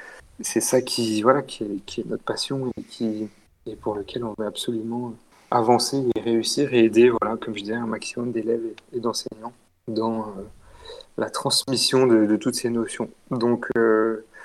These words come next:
voilà pourquoi c'est, ça se passe comme ça et voilà pourquoi,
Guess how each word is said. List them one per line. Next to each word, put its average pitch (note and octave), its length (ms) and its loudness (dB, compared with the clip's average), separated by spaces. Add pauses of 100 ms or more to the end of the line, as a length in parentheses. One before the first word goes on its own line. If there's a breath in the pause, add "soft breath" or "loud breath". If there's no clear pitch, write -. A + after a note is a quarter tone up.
(580 loud breath)
voilà A#2 180 4
pourquoi B2 400 2
c'est, A2 380 2
ça G#2+ 160 0
se - 80 -16
passe - 200 2
comme A#2 200 0
ça A#2+ 280 -2
et B2 60 -4
voilà A2 260 -6
pourquoi, A#2+ 540 -8